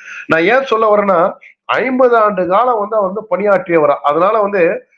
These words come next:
ஸ்டாலினுக்கு வந்து என்ன சொல்றாருன்னா, வந்து இந்த மாதிரி கலைஞர் சொன்னோடனே வந்து அ-, அடுத்த அந்த இடத்துல வைக்கிறாரு. ஏன்னா, அடுத்தது வந்து உதயாநிதி ஸ்டாலின் தான் வந்து இந்த, இந்த கட்சியை வந்து வழி நடத்த போறாரு, தாங்கி பிடிக்க போறது அவருன்னு வந்து சொல்றாரு. ஒரு வெட்கக்கேடான ஒரு விஷயம் என்ன தெரியுமா? ராஜராஜ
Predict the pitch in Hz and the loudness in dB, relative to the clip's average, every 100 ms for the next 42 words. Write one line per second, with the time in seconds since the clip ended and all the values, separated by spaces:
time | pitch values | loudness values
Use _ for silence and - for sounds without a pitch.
0 | _ _ _ _ 196 254 277 269 233 208 | _ _ _ _ 0 0 0 -4 -6 -2
1 | 208 214 214 214 196 190 190 196 196 247 | 0 0 0 0 0 0 2 0 0 -4
2 | 226 196 208 226 190 214 220 - 190 196 | -4 0 0 0 -4 -2 -2 -2 0 2
3 | 214 196 196 185 185 170 208 190 185 180 | 2 0 0 -2 -2 -4 0 -2 0 -2
4 | 185 196 160 185 156 - _ _ _ _ | -2 -4 0 0 0 -6 _ _ _ _
5 | _ _ - 202 208 175 196 240 202 208 | _ _ 0 2 2 0 0 0 2 4
6 | 202 180 214 208 190 175 - 185 190 180 | 2 2 0 0 -4 -4 -2 -2 -2 0
7 | 214 190 196 190 175 160 151 139 135 151 | 2 2 2 2 2 2 4 2 -2 -2
8 | 147 139 131 175 175 - 214 202 180 202 | 0 0 0 -4 -2 0 2 2 2 2
9 | 185 156 156 156 156 151 - 175 226 247 | 2 0 -2 0 2 0 0 0 0 0
10 | 233 - 196 208 175 185 180 170 180 165 | -2 -2 0 0 2 2 2 0 0 -2
11 | 165 151 151 135 131 170 - _ _ - | -2 -2 0 0 0 -4 -8 _ _ -8
12 | 120 147 220 214 214 208 214 208 185 - | -4 -2 -2 -2 0 2 2 0 -4 -2
13 | 180 175 165 147 175 - - _ 107 127 | 0 0 0 0 0 -2 -12 _ -2 0
14 | 208 254 247 233 | 0 2 2 2